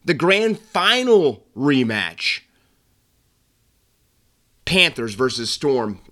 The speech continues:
Uh, and if you guys really think the Panthers even have a chance in that game. But we can't go there until we finish and put a bow on what we completed. So let's go over these games really quick. Uh, we started off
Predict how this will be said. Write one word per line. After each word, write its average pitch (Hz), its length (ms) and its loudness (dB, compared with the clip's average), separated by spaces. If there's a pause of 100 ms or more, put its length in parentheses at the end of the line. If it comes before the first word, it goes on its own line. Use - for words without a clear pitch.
Uh, 123 400 2
and 202 160 0
if 220 100 -4
you 285 60 -6
guys 262 240 0
really 233 160 0
think 226 220 -2
the 214 60 -4
Panthers 202 380 -2
even 208 200 -2
have 202 120 0
a 190 60 -10
chance 220 520 -6 (220)
in 120 140 -4
that 101 260 -4
game. 101 320 -6 (500)
But - 280 2 (340)
we 180 140 2
can't 269 280 2
go 269 120 6
there 233 420 4
until 160 280 -6
we 160 120 0
finish 190 600 0 (280)
and 127 140 -4
put 165 160 2
a 139 60 2
bow 117 640 2 (240)
on 135 160 2
what 131 160 0
we 127 80 -4
completed. 95 720 -6
So 214 360 0
let's 202 140 -8
go 294 80 2
over 233 100 2
these 185 140 0
games 139 260 0
really 123 200 0
quick. 185 280 0 (1000)
Uh, 151 280 4
we 165 80 -4
started 202 320 2
off 175 320 4